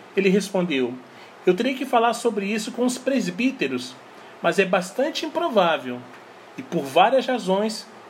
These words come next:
os presbíteros disseram não. Então, ele foi à loja daquela senhora e disse: "Eu sinto muito em dizer isso, mas os presbíteros disseram não."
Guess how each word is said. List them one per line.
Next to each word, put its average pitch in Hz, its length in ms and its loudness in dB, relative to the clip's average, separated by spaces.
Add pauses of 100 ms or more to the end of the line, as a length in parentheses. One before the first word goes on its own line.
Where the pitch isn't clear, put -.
(200)
os - 120 -10
presbíteros 165 760 0
disseram 160 460 0
não. 120 280 -4 (800)
Então, 262 500 2 (460)
ele 170 160 4
foi 214 220 4
à 247 60 4
loja 214 540 2 (140)
daquela 131 320 -2
senhora 170 560 2
e 233 120 -8
disse: 180 460 -6 (420)
"Eu 143 60 -6
sinto 196 360 -2
muito 254 380 0
em 240 40 -2
dizer 196 320 0
isso, 147 380 -8 (400)
mas 123 180 -2
os 131 120 -8
presbíteros 135 720 -4
disseram 147 500 -2
não." 113 280 -6